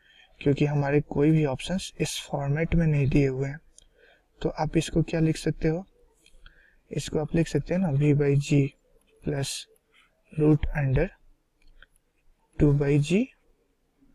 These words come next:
into h plus ये value कितनी हो जाएगी हमारी?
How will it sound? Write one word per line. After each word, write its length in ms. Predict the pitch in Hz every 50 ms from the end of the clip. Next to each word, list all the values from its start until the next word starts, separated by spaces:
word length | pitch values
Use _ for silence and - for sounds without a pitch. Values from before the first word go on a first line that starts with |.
| _ _ _ _ _ - -
into 380 | 160 151 147 147 170 170 170 - - 190
h 220 | 202 - - - - _ _ _ _ _ _ _ _ _
plus 360 | - 151 139 131 135 - - - - _ _ _ _ _ _ _ _ _ _ _ -
ये 140 | - 151 147
value 280 | 147 151 147 143 151 147
कितनी 260 | - - 170 185 196
हो 100 | 185 180 170
जाएगी 220 | 170 165 156 147
हमारी? 360 | 147 135 135 131 135 135 160